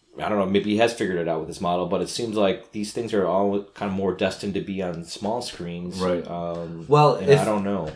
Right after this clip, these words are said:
Speaker 2: if this movie has any lasting legacy, hopefully it's more in the way that it was made, you know, because
Speaker 1: Yeah.
Speaker 2: I think that's what makes this movie in some ways special, is
Speaker 1: Okay.
Speaker 2: that, is, is that it,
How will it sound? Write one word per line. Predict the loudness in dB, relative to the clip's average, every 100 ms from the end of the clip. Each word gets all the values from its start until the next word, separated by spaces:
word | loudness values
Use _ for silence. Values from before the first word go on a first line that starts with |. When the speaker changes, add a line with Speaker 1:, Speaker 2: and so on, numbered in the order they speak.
| -6 -2
Speaker 2:
if | 6
this | 8 8
movie | 8 8 8
has | 8
any | 8 8 8
lasting | 6 6 4 2 2 4
legacy, | 4 2 0 -2 -2
hopefully | 0 0 0 2 2 2
it's | 0 0
more | 0 4 2 0 -6 -20 -4
in | -2 0
the | 2 2 2
way | 2 2
that | 4 2
it | 0
was | 2 2 2 0
made, | -2 0 0 -2 0
you | 2
know, | 4
because | 2 2 2 0 -6
Speaker 1:
Yeah. | 2 4 8 8
Speaker 2:
I | 8
think | 6 6
that's | 6 6 4
what | 0 2
makes | 0 -2 -2
this | -2
movie | -2 -2 -2
in |
some | -2 -2
ways | -2 -2 -4 -8 -16 _ _ _ _ _
special, | -4 2 2 0 -4 0 0
is |
Speaker 1:
Okay. | 2 2
Speaker 2:
that, | 2
is, | -2
is | -2 0
that | 0
it, | 0 -4